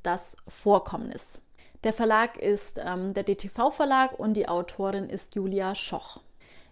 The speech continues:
Es geht hier wohl um Lebenslinien, Liebeslinien und Liebesmuster.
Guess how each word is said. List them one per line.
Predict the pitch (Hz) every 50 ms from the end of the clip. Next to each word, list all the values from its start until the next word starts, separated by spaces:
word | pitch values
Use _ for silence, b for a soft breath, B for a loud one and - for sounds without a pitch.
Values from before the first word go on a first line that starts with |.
| b -
Es | 226 -
geht | - 320 320
hier | - 285 247 233
wohl | 247 240 240
um | - 208 214 208 208 202 - -
Lebenslinien, | - 190 196 220 226 233 247 262 254 - - - 247 262 269 277 285 294 294 302 311 330 330 320 262 208
Liebeslinien | 190 190 214 208 220 240 240 - - 254 262 262 262 269 277 277 285 294 285 - -
und | 262 302 349 349 - - - -
Liebesmuster. | - 202 214 208 208 214 220 - - - - - - - 190 190 - - - - - 196